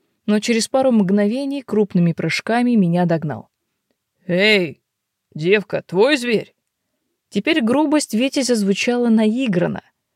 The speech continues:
словно ею он пытался спрятать замешательство или страх.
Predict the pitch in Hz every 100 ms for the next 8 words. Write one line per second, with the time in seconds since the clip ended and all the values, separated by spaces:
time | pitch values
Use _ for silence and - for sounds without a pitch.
0 | _ _ _ - 185 185 180 175 196 190
1 | - 175 - - 180 - 175 - 208 233
2 | 233 220 - _ _ - 170 190 170 190
3 | 190 180 - 180 180 175 175 - - -